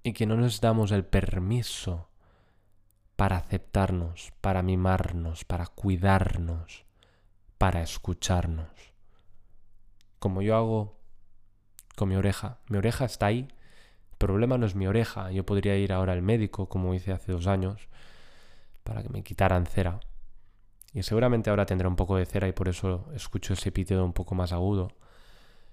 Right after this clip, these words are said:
Pero tengo claro que esa cera o ese pitido, me da igual lo que esté causando eso, está ahí para recordarme, para indicarme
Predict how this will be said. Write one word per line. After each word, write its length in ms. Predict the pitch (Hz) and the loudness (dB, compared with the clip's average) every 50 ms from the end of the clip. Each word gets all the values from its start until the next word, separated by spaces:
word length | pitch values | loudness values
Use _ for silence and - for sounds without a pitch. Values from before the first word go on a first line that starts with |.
| - - - - - - - - - - | -20 -20 -18 -16 -14 -14 -14 -8 0 2
Pero 220 | 110 104 104 101 | 4 4 4 4
tengo 420 | - - 117 127 135 143 131 - - | 2 2 0 0 0 0 -2 -4 -6
claro 460 | - 120 117 117 110 101 95 90 113 113 - - - - - - - - - - - - - - | -4 -2 0 0 0 -2 -4 -6 -6 -10 -14 -18 -20 -20 -20 -20 -20 -20 -20 -20 -20 -20 -6 0
que 120 | - 110 | 2 2
esa 220 | 110 - - 113 - | 2 2 2 0 0
cera 540 | - - - - 120 113 95 90 90 104 120 110 | -2 -2 2 2 4 4 4 2 -2 -4 -6 -6
o 480 | 104 95 95 90 90 87 87 87 92 | -4 -2 0 0 0 0 -2 -2 -2
ese 260 | 98 98 - - 110 | -2 -2 -2 -4 -4
pitido, 560 | - - - - 95 - - 110 104 101 95 92 | -6 -6 -6 -6 -4 -2 0 0 2 2 2 2
me 80 | 92 | 2
da 120 | 92 98 101 | 2 2 2
igual 260 | 98 95 101 98 95 | 2 2 2 2 2
lo 100 | 95 92 | 2 0
que 80 | - | -2
esté 220 | 95 - - 98 - | -6 -6 -4 -4 -4
causando 460 | - 95 - - 95 92 90 92 92 | -2 -4 -2 -2 -2 -2 0 0 0
eso, 320 | 92 - - - 92 101 - - - - - - - - - - - - - - - - - - - - - - - - - - - - - - - - - - - _ _ _ - | -2 -2 -4 -8 -10 -10 -12 -16 -18 -18 -18 -18 -20 -20 -20 -20 -20 -20 -20 -20 -20 -20 -20 -20 -20 -20 -18 -16 -16 -16 -16 -18 -18 -20 -20 -20 -20 -20 -20 -20 -20 _ _ _ -10
está 340 | 101 95 - - - 120 120 | -8 -8 -4 2 4 6 6
ahí 180 | 123 123 120 117 | 8 6 4 4
para 460 | - - 107 101 98 95 95 95 - - | 2 2 2 2 2 2 0 -2 -6 -6
recordarme, 760 | - 95 98 95 - - 92 92 95 104 107 107 104 104 101 | -2 0 0 0 2 2 2 4 6 6 6 4 4 2 0
para 240 | - 107 92 92 90 | 2 2 2 2 2
indicarme 720 | 90 90 87 90 - - 107 107 104 98 92 92 92 | 0 0 0 -2 0 2 2 2 2 2 0 -2 -4